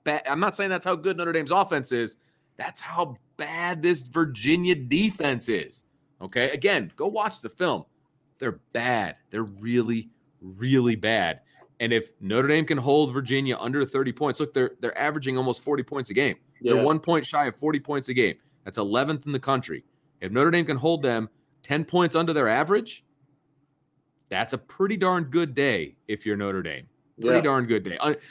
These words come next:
Speaker 1: look, if I'm, if I'm writing out my goal sheet, for example, if I'm Notre Dame, under four hundred yards of total offense,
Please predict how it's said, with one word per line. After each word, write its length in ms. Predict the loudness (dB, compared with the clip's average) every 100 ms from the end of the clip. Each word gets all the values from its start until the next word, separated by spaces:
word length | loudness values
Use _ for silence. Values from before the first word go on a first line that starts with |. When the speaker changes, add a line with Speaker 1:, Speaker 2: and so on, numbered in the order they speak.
| -4
Speaker 1:
look, 260 | -2 -2 -4 _ _ _ _ _ _ _ _ _ _ _ _ -6
if 160 | 2
I'm, 240 | 2 2 0
if 120 | 0
I'm 160 | 2 4
writing 220 | 2 0
out 120 | 0
my 80 | -2
goal 260 | 2 2 0
sheet, 360 | -2 -4 -4
for 120 | -4
example, 540 | -2 0 0 0 -2 -2
if 100 | -2
I'm 140 | -2
Notre 200 | 0 -2
Dame, 320 | 0 -2 -4 -10 _ _ _ _ _ _ _ _ _ _ _ -8
under 200 | -6 -6
four 220 | -2 0
hundred 220 | 0 2
yards 220 | 4 2
of 60 | 0
total 380 | 0 4 4 4
offense, 460 | 2 -2 -2 -14